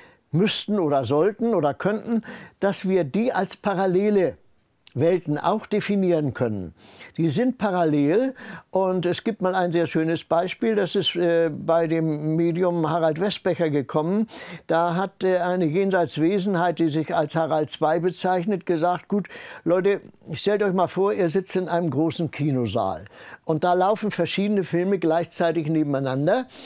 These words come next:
Jeder Film läuft in einer bestimmten Farbe und ihr habt verschiedene Brillen zur Verfügung. Und wenn ihr jetzt die rote Brille aufsetzt, dann seht ihr alles, was in dem roten Film ist.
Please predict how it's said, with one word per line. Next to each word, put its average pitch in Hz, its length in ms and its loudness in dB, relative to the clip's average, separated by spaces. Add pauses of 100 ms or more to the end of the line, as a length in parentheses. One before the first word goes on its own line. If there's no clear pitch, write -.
(240)
Jeder 202 240 2
Film 190 300 0
läuft 170 240 0
in 165 120 -4
einer 202 280 0
bestimmten 175 420 -4
Farbe 156 500 0 (260)
und 180 200 -2
ihr 196 200 0
habt - 280 -6 (180)
verschiedene 202 520 0
Brillen 196 420 2
zur 139 200 -2
Verfügung. 143 640 0 (420)
Und 160 160 0
wenn 202 120 2
ihr 226 120 4
jetzt 196 300 -2
die 165 80 2
rote 226 260 2
Brille 175 340 2
aufsetzt, 156 640 -2
dann 185 180 0
seht 190 200 0
ihr 196 140 0
alles, 190 320 0
was - 320 -4 (180)
in 180 120 -2
dem 160 140 0
roten 185 300 0
Film 240 280 0
ist. 254 240 -2